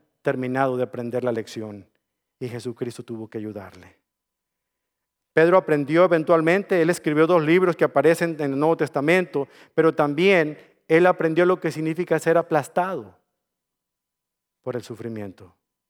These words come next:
Recuerde, la conversión de un alma es el milagro de un momento, pero la creación de un discípulo es la tarea de toda una vida. Lo que fue verdad para Pedro es también verdad para usted, para mí.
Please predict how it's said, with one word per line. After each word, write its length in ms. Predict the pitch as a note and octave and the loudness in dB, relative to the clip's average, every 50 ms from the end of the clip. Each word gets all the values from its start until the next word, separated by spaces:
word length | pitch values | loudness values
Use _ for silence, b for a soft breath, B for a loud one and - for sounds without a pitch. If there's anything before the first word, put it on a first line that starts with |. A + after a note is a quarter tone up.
| _ - | _ -4
Recuerde, 340 | D3 - - A3+ A3+ F#3 F3 | 0 2 4 4 4 6 4
la 120 | E3+ E3 | 4 4
conversión 440 | E3 E3+ D#3+ E3 D#3 D3 - G3+ G#3 | 2 0 2 2 0 2 0 0 2
de 80 | G#3 | 4
un 120 | G#3 F#3+ F3+ | 4 4 4
alma 260 | F#3+ G#3+ G#3 F3+ D#3+ | 2 2 2 0 -2
es 100 | D3+ - | -2 -2
el 60 | F#3 | -2
milagro 360 | F3 D#3+ D3 D3+ D#3 E3+ E3+ | 0 2 4 4 4 4 2
de 60 | E3 E3+ | 0 -2
un 60 | E3 | -2
momento, 400 | D#3+ D3 D3 D#3+ E3+ E3 D#3 C3+ B B B | -2 -2 -2 -2 -2 -4 -6 -8 B B B
pero 120 | - F3+ E3+ | 0 2 4
la 140 | E3 E3 D#3 | 4 4 2
creación 400 | - E3 D#3 C3 - F3 F3+ F3 | 2 0 0 0 -2 -4 -4 -4
de 60 | F3+ | -4
un 60 | F3 | -4
discípulo 640 | D#3 D3+ C3 - E3+ E3+ D3 - B2+ A#2+ A#2+ A2+ b b b b b | -4 -6 -4 -4 -4 -4 -4 -6 -6 -6 -6 -8 b b b b b
es 100 | - C#3 | -4 0
la 140 | D3+ D3+ C#3+ | 0 0 0
tarea 280 | - B2 B2 C3+ C#3 B2+ | 0 -2 0 0 0 0
de 60 | A#2+ | -2
toda 180 | - B2+ B2 | -4 -6 -8
una 160 | B2 A#2 A2+ G#2+ | -8 -8 -10 -10
vida. 360 | G#2+ G#2+ G#2 F#2 F#2 F#2+ _ _ _ _ _ _ _ _ _ _ _ _ _ _ _ _ _ _ _ _ _ _ | -10 -12 -12 -14 -18 -20 _ _ _ _ _ _ _ _ _ _ _ _ _ _ _ _ _ _ _ _ _ _
Lo 100 | - E3 | -2 0
que 100 | E3+ F#3+ | 0 2
fue 140 | E3+ - G#3 | 2 4 4
verdad 340 | G#3+ A3 G3+ F#3 G#3 A3 A#3 | 6 6 6 6 4 4 6
para 240 | - G#3+ F#3 E3+ - | 6 4 4 4 4
Pedro 200 | G3+ G3+ G3 G3+ | 4 4 4 4
es 60 | F#3+ | 0
también 220 | - F#3+ F#3 F#3+ | 0 0 0 2
verdad 260 | F3+ F#3+ F3 F#3 F#3+ F#3 | 2 2 4 4 4 4
para 160 | G3+ F3 D#3+ | 2 0 -2
usted, 200 | C#3+ - E3 D#3 | -2 -2 -4 -2
para 220 | - D3+ C#3 B2 | -2 -2 -4 -4
mí. 200 | A2+ G2+ F#2+ F2+ | -6 -8 -12 -16